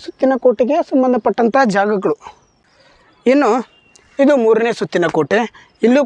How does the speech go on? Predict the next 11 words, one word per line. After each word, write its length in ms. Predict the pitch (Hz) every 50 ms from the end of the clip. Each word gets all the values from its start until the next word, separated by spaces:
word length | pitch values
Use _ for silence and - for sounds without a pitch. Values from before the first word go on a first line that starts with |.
| - 294
ಕೂಡ 80 | 294 302 285 254
ದ್ವಾರ 140 | 269 269 269 269 262 269
ಬಾಗಿಲಿತ್ತು, 440 | 262 247 269 262 233 - - 262 285 247 - _ _ _ _ _
ಇಲ್ಲೂ 200 | - 202 240 285 277 285
ಕೂಡ 100 | 277 269 277 240 -
ಸೈನಿಕರನ್ನ 480 | 220 226 247 - 262 247 254 254 247 - 240
ಕಾವಲಿಗೆ 300 | 233 240 247 247 247 240 240
ನಿಲ್ಲಿಸ್ತಾ 340 | 240 247 - - - 247 226 233
ಇದ್ರು. 180 | 226 233 254 269 - _ _ _ _ _ _ - _ _ _ - - _ _ _ _ - - - - - - - - - 196 240
ಆ 20 | 269 285 277 269 240
ಎರಡು 180 | 247 269 277 285